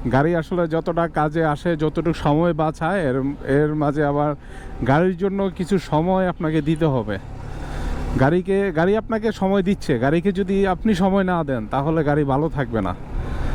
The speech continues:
সেটা আপনি যে গাড়ি হোক না কেন, যে বাইকই হোক, যত টাকা দামের বাইকই হোক,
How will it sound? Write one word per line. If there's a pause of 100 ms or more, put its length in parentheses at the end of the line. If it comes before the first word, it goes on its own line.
(260)
সেটা
আপনি (140)
যে
গাড়ি
হোক
না
কেন,
যে
বাইকই
হোক, (120)
যত
টাকা
দামের
বাইকই
হোক,